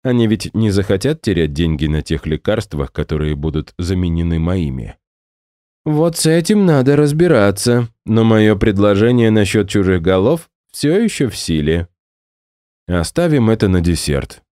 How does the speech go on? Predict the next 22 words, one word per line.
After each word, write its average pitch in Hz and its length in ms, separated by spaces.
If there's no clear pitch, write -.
а 87 140
пока 110 520
разберём... 98 680
Оставим 107 520
это 107 140
на 107 120
десерт, 101 540
а 82 140
пока 80 300
разберёмся 110 580
мирным 71 380
путём». 73 460
«Влад», 113 460
голос 87 420
Элли 90 240
долетел 82 400
до 80 140
моего 78 300
сознания, 95 760
словно 113 400
сквозь 76 340
пелену. 71 520